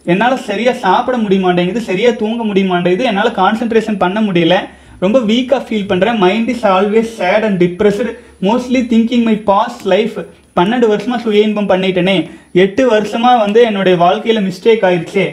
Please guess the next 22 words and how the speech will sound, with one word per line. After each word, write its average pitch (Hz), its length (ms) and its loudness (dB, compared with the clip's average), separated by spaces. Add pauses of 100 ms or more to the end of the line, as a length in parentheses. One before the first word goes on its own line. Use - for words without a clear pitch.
அப்படின்னு 180 280 0
கவலைப்பட்டுட்டு 190 580 0
என்னுடைய 202 340 2
நேரம் 190 340 2
வீணாகுது. 185 540 2 (340)
அப்புறம் 254 280 2
இருபத்தி 247 380 -4
ரெண்டு 220 200 2
வயசு 202 320 0
ஆயிடுச்சு. 196 520 0
Sometimes 190 560 -2 (260)
எனக்கு 185 260 0
வந்து 208 280 2
சு-, 180 280 2
தற்கொலை 175 380 0
பண்ணிக்க 220 320 0
கூட 214 180 2
எண்ணம் 196 300 -2
தோணுது. 185 480 0 (200)
I 175 200 0
have 240 120 0
completed 220 600 2